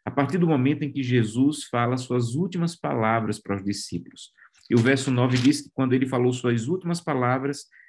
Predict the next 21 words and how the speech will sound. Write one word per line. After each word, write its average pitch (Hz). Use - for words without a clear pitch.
eles 127
olharam 123
para 147
Jesus 143
e 127
ele 139
começou 135
a -
ser 127
levado 113
às 107
alturas, 107
e 107
a 107
nuvem 151
o 139
recebeu, 117
ocultando 120
dos 107
seus 98
olhos. 85